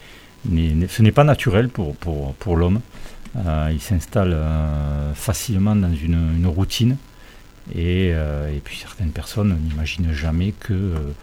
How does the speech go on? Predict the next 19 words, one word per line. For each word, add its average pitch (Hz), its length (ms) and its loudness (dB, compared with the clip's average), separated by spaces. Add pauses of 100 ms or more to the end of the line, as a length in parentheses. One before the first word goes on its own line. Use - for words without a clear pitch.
(520)
lorsqu'ils 92 420 0
ont, 95 460 4
euh, 80 60 0
fait - 160 0
la 92 100 4
même 98 220 6
chose 117 320 4
depuis 82 260 -2
dix 82 220 2
ans, 110 100 6
vingt 90 260 4
ans, 107 140 4
trente 90 380 -2
ans, 104 300 2
euh, - 20 0 (160)
qui, 107 160 -2 (100)
qu'on 85 160 0
puisse 120 320 -2
faire 107 460 0